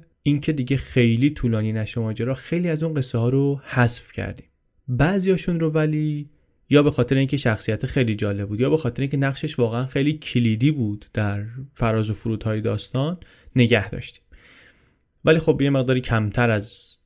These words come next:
متن‌های اصلی بهشون پرداختیم. یکیشون همین آقای کارل فورسه.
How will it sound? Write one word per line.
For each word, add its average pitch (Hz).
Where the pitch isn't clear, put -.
متن‌های 110
اصلی 107
بهشون 104
پرداختیم. 139
یکیشون 208
همین 170
آقای 123
کارل 110
فورسه. -